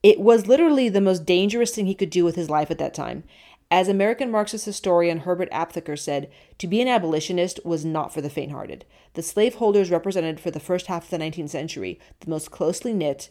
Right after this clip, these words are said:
and most important single economic unit in the nation. There are millions of bondsmen and millions of acres of land compromising an investment of billions of dollars. This economic might had its counterpart in political power,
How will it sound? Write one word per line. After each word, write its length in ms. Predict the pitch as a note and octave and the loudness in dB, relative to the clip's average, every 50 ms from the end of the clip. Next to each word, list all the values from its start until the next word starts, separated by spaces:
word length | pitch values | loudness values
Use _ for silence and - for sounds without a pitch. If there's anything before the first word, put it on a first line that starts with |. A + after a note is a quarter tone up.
| _ - | _ -12
and 160 | D#3+ D3 D3+ | -8 -6 -4
most 240 | D3+ C#3+ D#3 - - | -4 -4 -6 -6 -8
important 500 | - D3+ D3+ - - F3+ - - G3+ G3 | -10 -10 -8 -4 -2 -2 -2 -2 -4 -6
single 340 | - - F3 F3+ F3+ F3 - | -6 -6 -6 -4 -4 -2 -4
economic 500 | - E3+ - F#3 F3+ E3 E3 E3 E3 - | -4 -4 -4 -4 -4 -4 -4 -6 -6 -4
unit 240 | F3+ D#3+ D#3 - - | -4 -4 -4 -6 -8
in 120 | - D#3+ D3+ | -8 -6 -6
the 60 | D3 | -6
nation. 480 | D3 C#3+ C#3+ D3+ - - - B2 D#3+ - - _ - - _ _ - | -6 -6 -8 -8 -10 -12 -14 -14 -16 -20 -20 _ -20 -20 _ _ 2
There 120 | E3+ E3+ | 4 4
are 40 | E3 | 4
millions 440 | E3 E3+ F3 E3+ E3+ F3+ G3 G3+ G#3 | 4 4 4 4 4 4 2 0 -2
of 100 | G#3 F3+ | -2 -2
bondsmen 460 | F3+ E3+ E3 D#3+ D#3+ D#3 D3+ D3 D3 | 0 0 0 -2 -4 -4 -6 -6 -6
and 200 | - - D#3+ D#3+ | -6 -4 -4 -4
millions 300 | D#3+ D#3 D#3 D#3+ E3+ E3+ | -4 -4 -4 -4 -4 -4
of 100 | F#3+ - - | -6 -6 -4
acres 300 | C#3+ D#3+ D#3+ F#3+ F3+ F3+ | -4 -4 -2 -2 -4 -6
of 120 | F#3 D#3+ | -6 -6
land 320 | D3+ D3 C#3+ C3+ C#3 C#3+ - | -6 -8 -6 -8 -8 -10 -8
compromising 600 | - F3 D#3+ E3+ E3+ E3 D#3 D#3+ D#3 D#3+ D#3+ - | -8 -10 -8 -6 -6 -4 -4 -4 -6 -6 -8 -8
an 120 | - D#3 | -8 -8
investment 520 | D3+ D3+ - E3 D#3 D3 - - D3 - - | -8 -6 -4 -6 -6 -6 -6 -10 -12 -10 -10
of 260 | C3+ C#3 C#3 C#3 C#3 | -12 -12 -12 -8 -2
billions 380 | D#3+ D#3+ D#3 D#3 D#3 D#3 D3+ | 0 0 0 0 -2 -4 -6
of 100 | D3+ C#3 | -8 -8
dollars. 460 | C#3 C#3+ C#3+ B2+ - - - - - _ _ - - - - - - _ - | -8 -8 -8 -6 -8 -10 -10 -14 -18 _ _ -20 -20 -20 -20 -20 -20 _ 0
This 200 | F#3 F3+ E3+ - - | 0 0 0 2 0
economic 680 | F3+ G3 - A3+ G#3 G3+ G3 F#3+ F#3+ F#3+ F#3 F3+ - - | 0 0 0 0 0 0 0 0 0 0 -2 -4 -6 -8
might 380 | D#3+ E3 F3 E3+ D3 - - | -6 -2 -2 0 -2 -2 -4
had 200 | - - F3 D#3+ | -8 -8 -4 -4
its 160 | D#3 - - | -4 -4 -6
counterpart 600 | - - F#3+ F#3 F#3 F3 F3 - - D3+ - - _ _ - | -8 -4 -4 -2 -2 -2 -4 -2 -4 -4 -4 -6 _ _ -4
in 200 | F#3 G3 G3 F#3+ | 0 0 0 0
political 340 | - G3+ F3+ F3 - C#3+ - | 0 -2 -4 -4 -4 -8 -6
power, 420 | - E3 D#3 D3 D3 C#3+ - | -4 -4 -2 -2 -4 -6 -10